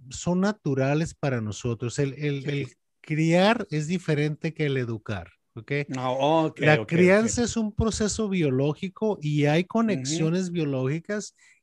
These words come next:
Speaker 1: que ayudan a los niños a mantenerse cerca de los padres.
Speaker 2: Muy bien.
Speaker 1: Realmente no necesitas hacer mucho de eso, pero cuando nos movemos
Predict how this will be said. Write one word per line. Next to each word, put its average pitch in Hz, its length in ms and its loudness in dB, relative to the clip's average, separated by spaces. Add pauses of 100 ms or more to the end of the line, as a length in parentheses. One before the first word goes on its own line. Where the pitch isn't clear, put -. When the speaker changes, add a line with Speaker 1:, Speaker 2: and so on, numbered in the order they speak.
(120)
Speaker 1:
que - 120 -2
ayudan 139 400 2
a 156 80 2
los 131 220 0
niños 135 320 -2
a 139 60 -2
mantenerse 120 600 -4
cerca 113 380 -6
de 110 80 -6
los 131 220 -8
padres. 196 540 -2 (240)
Speaker 2:
Muy 135 180 -10
bien. 123 180 0
Speaker 1:
Realmente 175 400 4
no 175 140 4
necesitas 160 460 0
hacer 139 240 0
mucho 139 320 -2
de 110 120 0
eso, 107 180 -6
pero 135 200 -2
cuando 147 280 -2
nos 143 60 -2
movemos 185 500 0